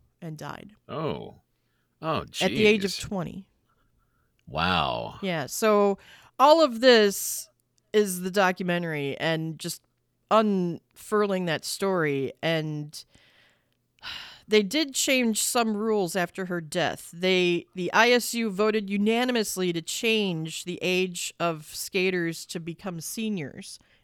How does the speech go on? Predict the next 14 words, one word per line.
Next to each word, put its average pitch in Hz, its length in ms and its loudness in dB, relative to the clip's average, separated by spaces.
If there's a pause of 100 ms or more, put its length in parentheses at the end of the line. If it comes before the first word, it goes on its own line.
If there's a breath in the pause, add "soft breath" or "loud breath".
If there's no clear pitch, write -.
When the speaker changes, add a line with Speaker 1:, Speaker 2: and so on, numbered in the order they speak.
Speaker 1:
instead 175 220 -6
of 165 100 -8
juniors 180 600 -8 (240 soft breath)
to 196 120 -8
seventeen. 175 840 -4 (280 soft breath)
So - 140 -8
they're 180 320 0 (420 soft breath)
a 180 60 2
little 254 340 0
older, 190 340 2
a 175 60 0
little 233 320 0
more 208 200 0
mature, 170 800 -2